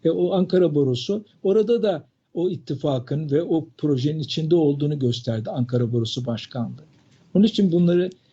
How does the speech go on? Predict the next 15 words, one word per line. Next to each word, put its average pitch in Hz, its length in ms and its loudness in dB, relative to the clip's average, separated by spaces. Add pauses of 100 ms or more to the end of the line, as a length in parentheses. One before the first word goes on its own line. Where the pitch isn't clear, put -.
(140)
yan 156 100 0
yana 165 280 0
getirdiğimizde, 143 920 0
birleştirdiğimizde, 127 1160 0 (380)
e, 160 80 0 (600)
bu 165 120 4
maraza 151 400 0
çıkartma 147 760 -4 (260)
peşinde 139 600 0 (340)
olmalarına 131 760 0
da 127 120 -2
dikkate 131 380 -2
aldığımızda 117 840 0
ister 196 300 0
istemez, 127 560 -2